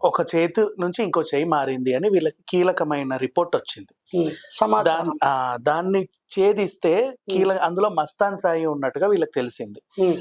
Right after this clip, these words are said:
Speaker 1: అంతకు ముందు హైదరాబాద్ లో వరలక్ష్మి టిఫిన్ సెంటర్ మాదాపూర్ దగ్గర డ్రగ్ వ్యవహారం,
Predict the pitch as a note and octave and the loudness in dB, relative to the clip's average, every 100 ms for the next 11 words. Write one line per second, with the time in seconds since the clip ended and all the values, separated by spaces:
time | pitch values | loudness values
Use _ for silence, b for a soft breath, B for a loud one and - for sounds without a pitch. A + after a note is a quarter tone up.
0 | - D3 F#3+ G#3 G#3 F#3 F#3 G#3 F#3+ E3+ | -2 -2 0 0 2 2 2 2 2 2
1 | E3+ F#3+ F#3 F3 F3 G3 E3 E3 F3+ - | 2 0 0 -2 -2 0 0 0 -4 -2
2 | E3 D3 E3 C#3+ C#3+ C3+ C#3 C3 C3 C#3 | -2 -2 -2 0 0 0 0 0 0 0
3 | D3 C3 C3 B2 A#2+ A#2 B2 A#2 B2 A#2+ | -2 -2 0 0 -2 0 0 0 2 2
4 | A2 A#2+ A2+ | 0 0 0